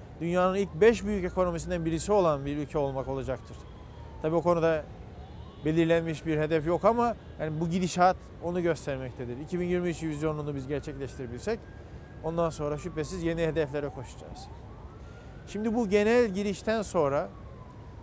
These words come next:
bu iki bin yirmi üç vizyonuna girme, gi-, ulaşmak için bizim ne yapmamız lazım? Yani biz şu andaki gidişimizle,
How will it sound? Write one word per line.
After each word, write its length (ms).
bu 80
iki 160
bin 80
yirmi 280
üç 160
vizyonuna 420
girme, 320
gi-, 280
ulaşmak 440
için 180
bizim 200
ne 40
yapmamız 520
lazım? 300
Yani 460
biz 160
şu 200
andaki 580
gidişimizle, 800